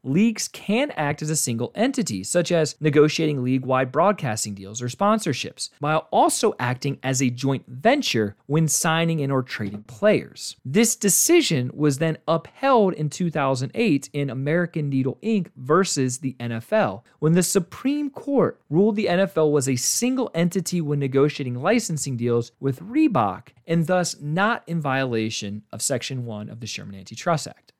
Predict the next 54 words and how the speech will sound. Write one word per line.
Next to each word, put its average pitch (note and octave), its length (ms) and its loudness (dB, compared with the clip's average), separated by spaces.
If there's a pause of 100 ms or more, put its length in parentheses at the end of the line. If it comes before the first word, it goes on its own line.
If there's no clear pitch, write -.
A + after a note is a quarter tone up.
(140)
Around G3+ 560 2
the C#4 80 0
same G3 340 0
time, C#3 640 -4
the B2 160 -8
N D#3 160 -2
B C#3+ 140 2
A C3+ 120 0
and A#2 100 -2
N A2 100 -4
F A2 160 -6
L G#3 160 4
were C3+ 120 0
facing D#3+ 580 -2
these A2 280 -4
lawsuits C#3+ 640 -2
dealing B2+ 260 0
with B2 300 0
being C3+ 160 0
a A#2 60 0
single C#3+ 420 0
entity D3 440 -2
versus A2+ 360 -4
a G#2+ 80 -8
joint G#2 320 -10 (100)
venture. G3+ 480 0
A C3 60 -10
professional E3+ 480 0
soccer A3+ 520 0
league G2+ 340 -4 (100)
was E3+ 140 0
formed C3 220 0
in - 20 0
the A#2 160 -2
United G2+ 160 -6
States. - 520 -4 (140)
The C#3+ 100 2
league F#3 220 4
was G3 160 2
named D3 260 0
Major C#3 300 2
League E3+ 180 -2
Soccer, B2 360 -4
or A#2+ 40 -2
the A#2 160 -6
M G#2+ 160 -8
L C#3 200 -8
S. - 360 -8 (120)
And C#3 100 -2
in D#3 80 2
setting A#3 320 2
the G#3+ 100 4
league E3+ 320 0 (100)
up, - 340 0